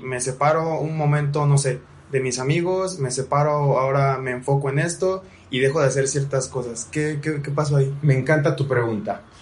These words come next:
Speaker 2: Normalmente cuando tomamos una decisión de este tipo, pensamos,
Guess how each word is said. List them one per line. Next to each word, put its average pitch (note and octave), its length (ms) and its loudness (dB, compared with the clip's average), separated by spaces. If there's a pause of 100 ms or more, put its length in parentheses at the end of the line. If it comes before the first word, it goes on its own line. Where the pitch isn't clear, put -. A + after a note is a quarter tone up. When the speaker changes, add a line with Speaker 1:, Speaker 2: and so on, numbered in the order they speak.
(160)
Speaker 2:
Normalmente G3+ 480 4
cuando C#3+ 240 4
tomamos D3 180 4
una D3+ 120 4
decisión C3 320 2
de C3 60 2
este - 160 0
tipo, F3+ 460 -2 (600)
pensamos, C#3 840 2